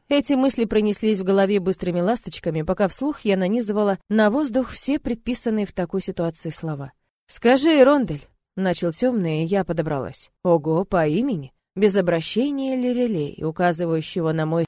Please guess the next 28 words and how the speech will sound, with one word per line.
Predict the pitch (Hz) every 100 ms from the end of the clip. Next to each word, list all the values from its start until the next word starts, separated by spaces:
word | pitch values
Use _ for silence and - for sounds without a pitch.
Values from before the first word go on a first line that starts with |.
| -
неполноценный | 214 - 185 170 160 190 190 175 170
в |
глазах | 180 165 165 160
эльфа | 156 151 156
статус. | - - 135 - - - _ _ _
Да | 160 165
ещё | 170 220 214
и |
на | 226 269
«ты», | - 156 139 _ _ _ _
что | - 220
и |
вовсе | 190 226 - 190
напрямую | 180 196 185 180
свидетельствует, | 185 190 269 254 - 185
что | - 196
меня | 190 196 202
признали | 185 175 208 190
достойной | 180 175 214 214 190
эльфийского | 185 - 214 - 190
этикета | - 185 165 190 180
обращения. | 180 185 175 - 226 147 - _ _
Невиданной | 196 208 226 262 302
чести | - - 160 151 -
я | 170 156
прониклась. | 208 190 147 - 139 - - _ _ -
И | 180
напряглась. | 180 196 190 156 139 -